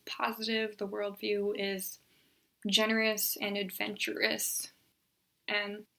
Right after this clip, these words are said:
yeah, I think that however you want to introduce the world that's in your head to the readers that you will someday have, there,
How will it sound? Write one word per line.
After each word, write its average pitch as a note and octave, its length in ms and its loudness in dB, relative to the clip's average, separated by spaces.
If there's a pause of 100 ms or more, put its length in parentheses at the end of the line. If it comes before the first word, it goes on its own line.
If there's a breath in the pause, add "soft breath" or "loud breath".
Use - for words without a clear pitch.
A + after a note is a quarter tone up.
(300)
yeah, A#3 220 8
I G#3+ 100 8
think B3 220 6
that A#3+ 260 4 (640 loud breath)
however C4+ 360 6
you C#4 200 4
want B3+ 180 6
to - 80 2
introduce A3+ 460 2
the G#3+ 120 -2
world G#3+ 280 2
that's G#3 180 0
in G#3 100 -2
your G#3 120 -2
head G3+ 260 -6
to - 140 -8
the G3 240 -2 (320)
readers A3 580 4 (640)
that G#3 120 0
you G#3 260 0 (200)
will G3+ 140 -8
someday G3+ 380 -2
have, G3 400 -6 (600)
there, A3+ 240 -6